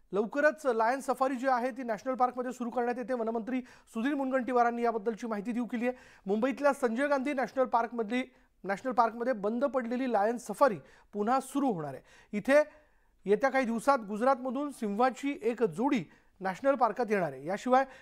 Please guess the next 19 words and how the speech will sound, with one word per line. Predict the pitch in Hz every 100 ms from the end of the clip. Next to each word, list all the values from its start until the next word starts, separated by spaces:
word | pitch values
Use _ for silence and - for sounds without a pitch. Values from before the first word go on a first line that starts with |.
| -
गेल्या | 165 220
काही | 254
वर्षात | 233 208 285 269
राज्यात | 233 190 240
वाघांच्या | 254 180 185 190 262 247 277
संख्येमध्ये | 262 240 262 240
प्रचंड | 240 269 262
वाढ | 262 233
झाल्यामुळे | 220 214 208 156 - - _
वाघांचं | 185 196 247 254 277
पुनर्वसन | 240 226 233 233 240
करणं | 214 202 214
काळाची | 226 196 185 196
गरज | 214 180 240 233
असल्याची | - 190 175
प्रतिक्रिया | 185 190 247 220 170 135 - -
वनमंत्री | 180 214 220 220
सुधीर | 226 220 240 269
मुनगंटीवार | 190 196 240 247 214 156